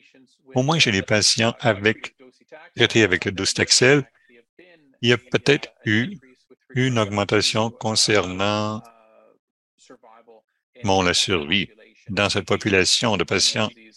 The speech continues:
avec la maladie seulement dans les autres, comparativement avec, euh, celle qui est dans les nodes. Alors, le résumé, c'était ça. Il n'y avait pas davantage de traitement avec l'A D T, les docétaxel, dans le sous-groupe nodal,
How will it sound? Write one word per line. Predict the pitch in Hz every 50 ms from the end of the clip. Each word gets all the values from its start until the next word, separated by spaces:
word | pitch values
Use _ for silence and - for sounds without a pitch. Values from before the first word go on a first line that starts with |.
| _ - 113
avec | 117 104 98 90 98 90 -
la | 104
maladie | 98 95 90 90 85 87
seulement | - - - 104 95 92 92
dans | 92 87
les | 87 85 78 85
autres, | 92 95 -
comparativement | - 101 87 - 90 - - 90 87
avec, | 85 80 80 - -
euh, | 92 87 80
celle | 82 - - 101 90 82
qui | - 87
est |
dans | 87 87
les | 85 85 82 78 80 - - - _ _ _ _ - - - _ _ 90
nodes. | 90 95 95 - - - _
Alors, | - 107 110 120 135 147
le | 131 104
résumé, | 98 92 92 92 87 87 82 85 95 123 208
c'était | - - - - 98 -
ça. | - - 123 131 147 190 - - _ _ 147 147 151 147 _ _ _ _ - - - - - - - 123 _ -
Il | 120
n'y | 113 113
avait | 110 107 110 107 - - 120
pas | - 120 120 123 - - _ _ 120 _ _ 120 120 _
davantage | 113 110 113 107 107 107 101 - - 101 104 107 95
de | 92
traitement | - 101 92 - - 101 101
avec | 101 92 87 90 87 - -
l'A | 92 85 87 90
D | 85 85 87 85 - -
T, | - - 98 95 92
les | 85 85
docétaxel, | 80 92 87 - 98 98 95 92 - - - 101 104 - - -
dans | 101 92 92 98 98
le | 95 90
sous-groupe | - - 92 92 92 -
nodal, | 90 85 85 82 82 90 101 110 117 123